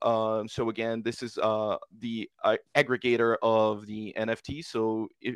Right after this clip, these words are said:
if in the future you guys launch a different, uh, another collection, another N F T collection, it will be probably listed here because it will make easier for all you guys, um,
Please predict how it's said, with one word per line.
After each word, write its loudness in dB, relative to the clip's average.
if -6
in -4
the -2
future -4
you -4
guys 2
launch -6
a -2
different, -8
uh, 0
another 4
collection, 0
another 0
N -4
F -8
T -8
collection, -2
it -16
will -6
be -2
probably 6
listed -6
here 2
because -4
it -2
will 0
make -4
easier -4
for -4
all 2
you -6
guys, 0
um, -2